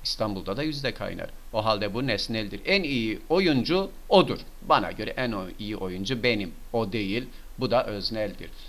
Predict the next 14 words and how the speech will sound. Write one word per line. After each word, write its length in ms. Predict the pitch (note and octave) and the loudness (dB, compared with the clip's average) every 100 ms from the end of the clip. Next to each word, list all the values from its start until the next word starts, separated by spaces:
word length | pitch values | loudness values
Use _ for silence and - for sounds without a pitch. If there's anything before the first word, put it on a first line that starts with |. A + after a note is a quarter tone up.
| - | 2
Doğru 240 | D3+ D3+ | 4 6
cevap 440 | A2+ G#2+ C#3+ D#3 - - F#2 | 4 6 6 4 -4 -14 -2
C 380 | - B2 C#3+ C#3+ | 4 4 4 -2
seçeneği. 560 | - A2+ A#2 A2+ G2+ - - - - | -4 -2 0 0 -2 -6 -12 -14 -6
Geçelim 340 | A2+ G#3 A#3 | -2 2 4
mi 100 | A3+ | 6
on 200 | F3 D3+ | 8 8
bire? 320 | C3+ C#3 F3+ - - - - | 6 6 4 0 -14 -14 -10
Sorular 440 | - G2+ G2 A#2+ | -6 -4 0 0
hoşuma 320 | A#2+ - A2+ | 0 -4 -4
gitti 280 | G2+ G2 - | -4 -8 -10
benim. 260 | F2 E2+ D#2+ - | -8 -8 -10 0
On 260 | E3+ G#3+ G3 | 6 6 6
bir. 120 | A#2+ | 0